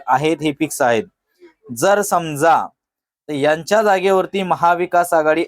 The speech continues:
आला, म्हणजे महाविकास आघाडीची सरकार आली, तर या ठिकाणी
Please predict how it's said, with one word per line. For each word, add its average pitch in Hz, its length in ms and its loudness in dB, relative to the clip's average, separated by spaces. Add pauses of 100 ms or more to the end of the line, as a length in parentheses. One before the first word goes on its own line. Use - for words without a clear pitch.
आला, 156 280 2
म्हणजे - 880 -14
महाविकास 165 580 0
आघाडीची 170 380 -2
सरकार 160 380 -2
आली, 143 280 0 (540)
तर 147 80 -2
या 151 320 2
ठिकाणी 190 500 -2